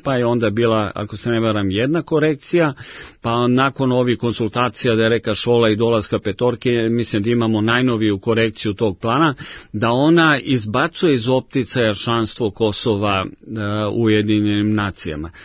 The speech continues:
da bi, e, učinila sve to prihvatljivim za našu stranu i da se nigde ne govori o bilo kakvom priznanju, priznanju, već da su neke nemušte formulacije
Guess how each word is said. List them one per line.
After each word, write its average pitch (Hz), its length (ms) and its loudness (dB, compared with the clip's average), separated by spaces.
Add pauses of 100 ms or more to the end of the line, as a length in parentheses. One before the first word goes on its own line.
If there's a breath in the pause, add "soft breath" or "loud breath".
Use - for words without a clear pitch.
(260 loud breath)
da 117 280 0
bi, 120 280 2
e, 113 160 -4
učinila 143 640 0
sve 170 260 0
to 165 360 0 (160)
prihvatljivim 139 720 0
za 117 160 0
našu 120 360 0
stranu 92 480 -4
i 127 120 0
da 117 140 -2
se 127 140 -2
nigde 165 340 2
ne 127 120 0
govori 143 500 4 (320 loud breath)
o 113 160 2
bilo 139 300 4
kakvom 143 440 0
priznanju, 110 960 0
priznanju, 120 600 0
već 151 200 2
da 151 120 0
su 143 160 0
neke 160 300 2
nemušte 147 480 2
formulacije 120 600 0